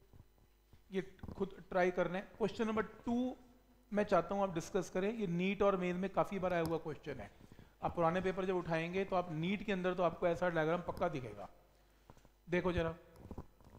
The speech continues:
क्या question है। Question है कि आपके पास एक fish है और fish जो है वो इस left aquarium के left की तरफ आ रही है, left की तरफ आ रही है और इधर से एक fly है।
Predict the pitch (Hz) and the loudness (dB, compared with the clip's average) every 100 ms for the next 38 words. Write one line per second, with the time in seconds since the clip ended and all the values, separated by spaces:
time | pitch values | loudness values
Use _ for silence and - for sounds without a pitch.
0 | - 196 196 202 185 202 185 185 180 - | 0 4 6 4 0 0 -2 -2 -8 -20
1 | - - - 196 175 - 214 175 180 - | -20 -20 -10 -2 -2 2 4 4 0 -6
2 | - - - - - 180 175 208 208 196 | -20 -20 -20 -18 2 4 4 0 2 2
3 | 196 202 196 - 196 180 107 - - - | 2 0 0 2 2 2 -4 -10 -18 -20
4 | - - - - - - - _ 180 180 | -20 -20 -20 -20 -20 -20 -20 _ 6 8
5 | 185 - - - 214 - - 196 190 196 | 8 2 -4 0 0 0 -4 0 2 0
6 | 196 160 175 185 185 - - 202 180 - | -4 -8 0 0 0 -6 -2 0 0 -4
7 | - - - 170 185 196 - 180 185 180 | -8 -10 -8 -2 0 0 -4 -4 0 2
8 | 190 196 196 185 175 - 190 180 180 170 | 2 2 2 4 2 2 0 2 2 4
9 | 160 175 190 - - - - _ _ _ | 4 2 -2 -8 -20 -20 -20 _ _ _
10 | - 156 165 190 180 180 - 165 170 185 | -2 0 0 -2 0 -2 -2 -2 0 -2
11 | - - - - - - - - 190 180 | -6 -20 -20 -20 -20 -20 -8 2 4 4
12 | 196 185 202 190 - 120 113 - | 2 2 0 0 -6 -4 -4 -8